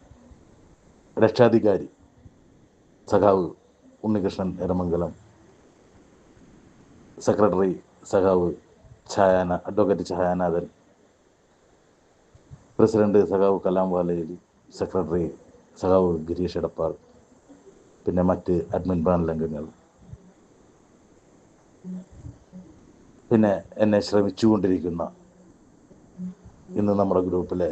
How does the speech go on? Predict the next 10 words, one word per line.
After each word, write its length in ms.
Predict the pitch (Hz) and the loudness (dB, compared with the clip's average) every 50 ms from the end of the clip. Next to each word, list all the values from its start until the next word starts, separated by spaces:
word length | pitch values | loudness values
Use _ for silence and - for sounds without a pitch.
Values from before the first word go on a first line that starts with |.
| 87 | -4
എല്ലാ 220 | 90 87 87 87 82 - - - - _ _ - - - - _ - - - - - - - - - - - - | -4 -2 -2 -2 -2 -2 -6 -16 -20 _ _ -20 -20 -20 -20 _ -20 -20 -20 -20 -20 -20 -20 -20 -20 -12 -4 -4
അംഗങ്ങളും, 480 | 104 95 98 95 90 - 78 82 - - - _ _ - _ _ _ _ _ _ _ - | 0 0 0 0 0 0 -4 -4 -6 -8 -18 _ _ -20 _ _ _ _ _ _ _ -8
ഇനി 140 | 101 101 92 92 | -6 -6 -6 0
ശ്രവിക്കാൻ 480 | 95 98 98 98 90 95 113 107 104 101 | 0 2 2 2 0 4 4 4 4 4
പോകുന്ന 340 | 95 90 85 87 87 85 82 - - - _ _ _ - | 2 0 -2 -2 -4 -6 -8 -10 -12 -20 _ _ _ -14
അംഗങ്ങളും, 440 | - 95 87 90 87 80 78 - - - - - _ _ _ - - - - - - - - - - - | -12 -10 -8 -8 -8 -8 -10 -12 -14 -18 -20 -20 _ _ _ -20 -20 -20 -20 -20 -20 -20 -20 -20 -8 -4
എല്ലാവർക്കും 540 | 95 95 92 95 95 90 82 - 92 90 85 - - - _ _ - - - _ - - 98 | 0 2 4 4 4 4 2 0 -4 -6 -6 -8 -14 -20 _ _ -20 -20 -20 _ -14 -12 -12
അഭിവാദ്യങ്ങൾ. 640 | 90 92 104 95 95 92 92 - 87 85 80 73 73 - _ _ _ _ _ _ _ - _ _ _ _ _ _ _ _ _ _ _ _ _ _ _ _ - - - - - - _ _ _ _ - - - - - - | -8 -6 -2 2 2 2 2 2 -2 -6 -6 -10 -12 -14 _ _ _ _ _ _ _ -20 _ _ _ _ _ _ _ _ _ _ _ _ _ _ _ _ -20 -20 -20 -20 -20 -20 _ _ _ _ -20 -20 -20 -20 -4 2
സഖാക്കളെ, 360 | 123 123 120 113 107 107 92 85 - - - _ _ _ _ _ _ _ _ _ _ _ _ _ _ _ _ _ _ _ _ _ _ _ _ _ _ _ _ - | 4 6 6 6 4 2 0 -2 -6 -14 -20 _ _ _ _ _ _ _ _ _ _ _ _ _ _ _ _ _ _ _ _ _ _ _ _ _ _ _ _ -18
നമ്മുടെ 360 | - - 120 120 123 120 120 | -2 2 4 6 8 8 8